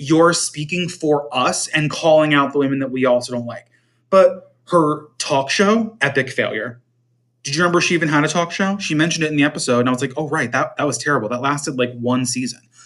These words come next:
We didn't like her on her talk show. I don't like her right now. I don't like this show. I, she was on a podcast I listened, I listened to,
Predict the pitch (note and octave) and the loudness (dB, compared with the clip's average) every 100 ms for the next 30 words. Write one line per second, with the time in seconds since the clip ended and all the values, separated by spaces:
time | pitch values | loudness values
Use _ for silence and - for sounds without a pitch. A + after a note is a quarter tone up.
0 | - _ _ _ _ _ _ _ _ D#3+ | -20 _ _ _ _ _ _ _ _ 0
1 | F#3 F#3 G3 G#3+ D#3+ B2 B2+ G#2+ - - | 2 4 2 4 2 2 -2 -6 -8 -12
2 | _ - - - G#3 A#3 A#3 F3 F3+ G#3 | _ -20 -2 4 6 6 6 4 4 4
3 | F3 D#3 C#3 D#3 - _ _ - D#3+ F#3+ | 4 2 0 0 -2 _ _ -4 0 4
4 | F#3 F3+ E3 D#3 - E3 - - _ - | 4 2 2 0 0 0 -2 -12 _ -20
5 | _ D#3 D#3+ E3 F3+ G3 F3 F#3+ A3 - | _ 2 4 2 0 0 0 2 0 0
6 | F3+ G#3 G#3 F#3 E3 D3 C3+ C3 C3 C3 | 2 2 0 -4 -2 -2 -2 -2 -4 -6
7 | C3 C3 C3 C#3 C3+ C3+ B2+ | -6 -4 -4 -4 -4 -2 -2